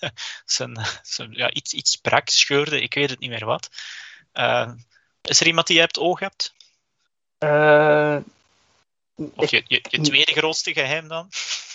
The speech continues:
Speaker 2: Nee, ik moet zeggen, ik zou eerder misschien toch eens kijken naar, eh,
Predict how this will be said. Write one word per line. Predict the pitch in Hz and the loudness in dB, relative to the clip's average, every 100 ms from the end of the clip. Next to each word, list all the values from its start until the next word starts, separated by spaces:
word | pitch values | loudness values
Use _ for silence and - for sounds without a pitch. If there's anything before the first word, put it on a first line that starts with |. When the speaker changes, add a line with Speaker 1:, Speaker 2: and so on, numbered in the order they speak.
| - _ _ | -20 _ _
Speaker 2:
Nee, | 135 143 165 208 202 - | -4 2 4 4 2 -2
ik | - 147 - | -6 -8 -6
moet | 156 | -2
zeggen, | 139 170 202 208 208 - _ _ _ _ - - - | 4 4 4 0 -4 -14 _ _ _ _ -18 -14 -12
ik | - - | -10 -2
zou | - 156 151 | 6 6 6
eerder | 151 180 175 175 175 | 6 4 4 0 -2
misschien | 160 - 180 175 | -4 -4 -4 -2
toch | 170 147 | 0 0
eens | - | 2
kijken | - 170 170 160 | 4 4 4 4
naar, | 156 151 | 6 6
eh, | 151 151 147 147 147 | 8 8 6 4 2